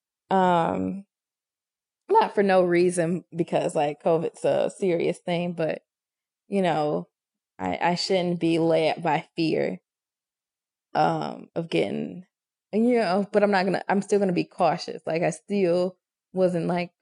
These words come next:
under them, and I still, like, wore a mask at some parts, you know, some parts did not. We were outside. Like, we took the, we were outside and pretty, like, separated, spaced out. But, like, seeing them,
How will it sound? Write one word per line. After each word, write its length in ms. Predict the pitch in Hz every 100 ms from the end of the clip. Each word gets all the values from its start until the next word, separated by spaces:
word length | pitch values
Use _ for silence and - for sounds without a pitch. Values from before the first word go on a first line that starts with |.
| _ _ -
under 320 | 196 190 175
them, 500 | 180 160 147 143 147 - _
and 180 | 156 160
I 100 | 160
still, 580 | - - 175 165 165 165
like, 300 | 165 156 -
wore 160 | 165 160
a 60 |
mask 380 | 170 143 180 -
at 140 | -
some 260 | - 160 175
parts, 440 | - - - - -
you 120 | 185
know, 100 | 190
some 200 | - 185
parts 240 | 185 185 -
did 120 | 190
not. 340 | 185 185 175
We 100 | 190
were 100 | 170
outside. 680 | - - - - 110 - 90 - _ _ _ _ _ -
Like, 280 | 185 160 175
we 160 | 202
took 260 | 185 190 170
the, 180 | 156 -
we 120 | 196
were 100 | 190
outside 480 | 170 175 - 156 156
and 100 | 160
pretty, 360 | 175 165 165 -
like, 220 | 156 135
separated, 720 | - 156 160 160 151 143 -
spaced 420 | - 147 143 -
out. 400 | 156 151 - - _ _ _ _ _ _
But, 380 | 190 175 165 -
like, 300 | 180 190 185
seeing 380 | - 233 226 202
them, 540 | 190 185 185 190 196